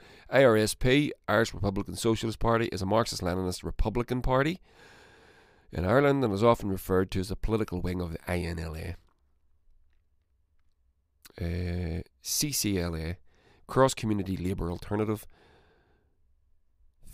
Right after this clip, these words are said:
minor political party contested or, okay. Labour. Are they? It was initiated by the Socialist Party. I wonder, are they anything to do with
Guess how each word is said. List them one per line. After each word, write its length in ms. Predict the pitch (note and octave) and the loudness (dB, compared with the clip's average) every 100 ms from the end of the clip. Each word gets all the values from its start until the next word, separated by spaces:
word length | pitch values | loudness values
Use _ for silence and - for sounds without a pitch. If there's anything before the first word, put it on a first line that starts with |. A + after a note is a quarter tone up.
| - _ _ _ _ _ - _ _ - | -20 _ _ _ _ _ -20 _ _ -4
minor 200 | G2 G2 | -2 0
political 340 | - E2 - | 0 -2 -4
party 340 | - D#2+ D#2 D#2 - | -4 -2 -2 -6 -10
contested 580 | - - A#1 G1+ - - | -14 -8 -8 -8 -10 -14
or, 120 | - G1+ - _ - - A#4 | -14 -14 -20 _ -20 -20 -16
okay. 440 | - D2 D2+ - C3 - _ _ _ _ _ _ _ _ _ | -12 -12 -12 -16 -16 -18 _ _ _ _ _ _ _ _ _
Labour. 300 | - E2+ F#2 - - _ _ _ _ - | -14 -10 -12 -14 -20 _ _ _ _ -12
Are 80 | B2 | -8
they? 560 | B2+ F3+ A3 - G#2 - _ _ _ _ _ _ _ _ _ _ _ _ _ _ _ _ _ _ - | -6 -4 -4 -6 -8 -14 _ _ _ _ _ _ _ _ _ _ _ _ _ _ _ _ _ _ -12
It 60 | |
was 220 | G2 F2+ | -8 -8
initiated 520 | - G2 G2 - G2+ - | -8 -6 -4 -4 -6 -6
by 80 | |
the 80 | E2+ | -10
Socialist 460 | F2+ G2+ - A2 - | -6 -6 -6 -10 -10
Party. 260 | - A#2 A#2+ - - - - - - - | -10 -10 -12 -18 -20 -20 -20 -20 -20 -10
I 60 | |
wonder, 300 | C3+ D#3+ G3+ | -8 -6 -4
are 60 | F#3+ | -4
they 120 | C3+ | -2
anything 320 | A2 G2+ G2 | 0 -2 -4
to 80 | F#2+ | -4
do 240 | E2+ F2+ F2 | -2 -2 -2
with 160 | F2 | -6